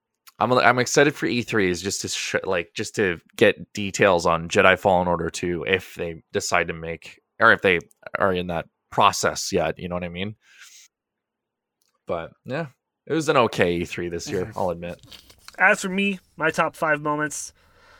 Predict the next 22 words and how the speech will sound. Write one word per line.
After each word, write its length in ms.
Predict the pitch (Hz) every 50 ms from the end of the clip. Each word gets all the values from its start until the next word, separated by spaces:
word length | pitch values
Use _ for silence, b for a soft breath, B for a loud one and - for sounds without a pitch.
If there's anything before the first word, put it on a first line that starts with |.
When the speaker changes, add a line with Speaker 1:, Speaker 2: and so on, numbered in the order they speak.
| b b b b -
Speaker 2:
uh, 320 | - 131 131 127 123 123 120 - _ _ _ _ _ _ _ _ _ _ _ _ _ - 170
gonna 180 | 147 165 175 175
give 140 | 165 165 160
number 180 | 180 180 170
five 440 | - - - 170 170 175 185 190 -
to 120 | - 151
Riders 280 | 139 151 151 160 151 135
Republic. 540 | 143 - - 139 139 156 180 190 - - - _ _ _ _ - - - -
I'm 120 | 131 123 123 117 -
really 240 | 135 139 151 151 147
excited 340 | 135 - - 143 127 123 123
for 80 | 123
that 220 | 113 113 120 - -
game. 280 | 135 123 127 139 - -
It 60 | -
looks 260 | 123 131 120 - - -
really 160 | 131 123 120
dope. 300 | 117 123 120 123 - - _ _ _ _ _ _ _ _ _ -
Uh, 140 | 127 127 123
number 200 | 123 131 131 131
four, 460 | - - - 185 202 220 233 247 233 _ _ _ _ _ _ _ b b b b b b b b b b b b
gonna 200 | - 151 147